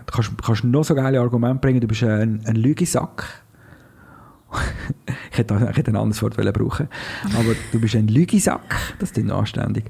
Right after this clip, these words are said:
Und darum vertraue ich dir keinen Meter, egal was du nachher sagst. Wenn du einmal deine Schnurren auftust und so einen Scheiß erzählst,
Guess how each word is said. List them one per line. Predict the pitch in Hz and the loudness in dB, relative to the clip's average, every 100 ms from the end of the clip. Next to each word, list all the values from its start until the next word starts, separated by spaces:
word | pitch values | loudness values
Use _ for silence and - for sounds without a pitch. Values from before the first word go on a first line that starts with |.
| - - - - | -10 -18 -18 -4
Und | 113 | 2
darum | 135 131 | 2 2
vertraue | 131 135 139 | 2 2 2
ich | |
dir | - | 0
keinen | 135 - 165 170 | -2 0 2 4
Meter, | 160 156 - 135 | 4 2 2 2
egal | 123 139 | 4 2
was | 143 | 2
du | 139 | 2
nachher | 127 139 147 147 | 4 4 2 2
sagst. | 135 151 - | 2 0 0
Wenn | 120 | 2
du | |
einmal | 120 135 139 | 2 2 2
deine | 127 113 | 2 2
Schnurren | 135 143 147 | 2 4 4
auftust | 143 - 127 | 2 2 2
und | 117 110 | 0 0
so | 123 | 0
einen | 110 | 0
Scheiß | - 117 175 - | 0 0 0 -4
erzählst, | - 120 127 147 | -6 -2 -2 -2